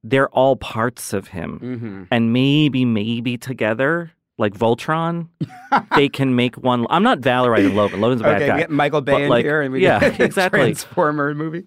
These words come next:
Speaker 1: But, like, I think that might just be their frustration, but also perhaps the frustration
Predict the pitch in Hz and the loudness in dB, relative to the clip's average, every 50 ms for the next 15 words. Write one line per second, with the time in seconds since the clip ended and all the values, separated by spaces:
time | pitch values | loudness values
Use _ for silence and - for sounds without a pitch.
0 | _ - 156 147 - 110 143 139 135 - - - _ _ _ _ - - 147 143 | _ 0 0 0 2 2 2 2 2 0 -4 -14 _ _ _ _ -4 -2 -2 -2
1 | 120 - - 165 160 160 - 131 131 135 127 - - 117 117 117 - - - 120 | -2 -2 0 0 0 0 0 0 0 0 0 0 0 0 0 -2 -2 -4 -4 -6
2 | 107 - - - 113 104 101 98 98 101 - _ _ _ _ _ _ - - - | -6 -6 -6 -8 -6 -4 -4 -4 -6 -8 -12 _ _ _ _ _ _ -20 -20 -20
3 | _ _ _ _ _ _ _ _ - 107 101 104 107 - 170 165 - - 185 180 | _ _ _ _ _ _ _ _ -4 -2 -2 -2 0 -2 -4 -4 -2 -2 -2 -2
4 | 175 - 180 151 - 123 - - 120 117 110 - - 113 - - 107 101 110 98 | -2 -2 -2 -2 -4 -2 -2 0 0 -2 -2 -2 -6 -6 -6 -8 -10 -6 -4 -4
5 | 95 - - - - 101 - - 95 95 - - - 95 92 - - 95 92 95 | -4 -6 -8 -10 -12 -10 -8 -8 -8 -8 -8 -8 -8 -8 -8 -8 -10 -12 -12 -12